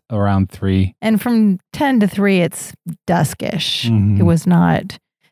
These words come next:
Speaker 2: the brilliant sunshine that you see sometimes in pictures of Alaska, where the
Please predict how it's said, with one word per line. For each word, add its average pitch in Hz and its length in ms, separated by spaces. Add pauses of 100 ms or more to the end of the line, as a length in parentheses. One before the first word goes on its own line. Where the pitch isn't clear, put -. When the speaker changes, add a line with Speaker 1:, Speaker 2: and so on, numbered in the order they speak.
Speaker 2:
the 196 80
brilliant 175 440
sunshine 160 560
that 165 100
you 175 80
see 156 360
sometimes 160 480
in 156 100
pictures - 400
of 156 140
Alaska, - 480
where 82 200
the 160 300